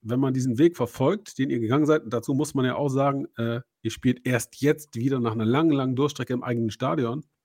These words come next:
Chapeau. Also wer da was Negatives, äh, finden will, der muss, glaub ich, ganz schön tief buddeln. Äh, und ich denke mal, der wird erfolglos sein. Ähm, ich bin sehr, sehr gespannt, ähm, wie lange der Weg so weitergehen kann, weil das ist schon Qualität. Und wie gesagt,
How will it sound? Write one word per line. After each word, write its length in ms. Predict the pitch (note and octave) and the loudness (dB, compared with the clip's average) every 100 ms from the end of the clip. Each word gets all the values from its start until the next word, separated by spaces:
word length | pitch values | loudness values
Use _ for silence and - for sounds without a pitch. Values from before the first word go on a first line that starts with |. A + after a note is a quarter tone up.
| _ | _
Chapeau. 380 | - A#2+ - - - - - - - - - | -6 -4 -2 -6 -8 -20 -20 -20 -20 -20 -2
Also 160 | C3 C#3+ | 4 8
wer 80 | |
da 160 | C#3+ F3+ | 10 10
was 160 | F3 - | 10 10
Negatives, 560 | F3+ E3+ D#3+ D3+ D3+ | 10 8 6 2 -2
äh, 300 | C3+ C#3 C#3 C#3+ - - | -6 -2 -2 -4 -10 -16
finden 360 | E3+ F3+ F#3 D3+ | 2 4 4 4
will, 120 | D#3 | 4
der 120 | C3+ | 4
muss, 220 | C#3 C#3+ | 2 0
glaub 180 | - C#3 | 0 0
ich, 100 | B2+ | 0
ganz 220 | - D#3+ | -2 -2
schön 220 | - C#3+ D3 | -2 -4 -4
tief 280 | E3 D#3 - | -8 -6 2
buddeln. 460 | D#3 B2+ C3 E3 - | 4 6 2 0 -6
Äh, 240 | A#2+ A#2+ - | -6 -4 -6
und 220 | A#2+ - | -10 -8
ich 240 | C3 - _ _ | -10 -10 _ _
denke 240 | D3+ F3+ F3+ | 4 6 4
mal, 160 | E3 | 0
der 140 | D3 C3+ | 0 -2
wird 100 | - | -6
erfolglos 540 | D3 F#3+ F3 G2 F#2 | -8 -8 -8 -8 -8
sein. 320 | F#2+ F2+ - - - | -10 -10 -14 -18 -10
Ähm, 220 | A2+ A2 | -8 -8
ich 100 | - | -2
bin 180 | E3 D3+ | 0 2
sehr, 180 | B2 F#3 | 4 4
sehr 120 | F3+ | 4
gespannt, 600 | D#3+ - G#3 E3 E3+ - _ | 2 2 0 0 -2 -8 _
ähm, 140 | A#2+ A2+ | -6 -2
wie 60 | |
lange 180 | B2+ D3+ | 0 0
der 120 | C#3 | 0
Weg 140 | C3 C#3 | 0 -2
so 140 | C3 | -4
weitergehen 400 | E3+ C#3 G2 G2 | -2 -2 -4 -8
kann, 260 | - A2+ A#2 | -8 -8 -2
weil 180 | A2 A2 _ - - _ _ _ _ | -2 -4 _ -20 -20 _ _ _ _
das 120 | - - | -10 -4
ist 20 | |
schon 140 | F3 | -4
Qualität. 580 | - F3 F3 F#3 C#3 - - | 0 0 0 0 -2 -2 -6
Und 120 | A2 | -2
wie 80 | A#2 | 0
gesagt, 520 | C#3+ D#3 - - | 2 2 0 -8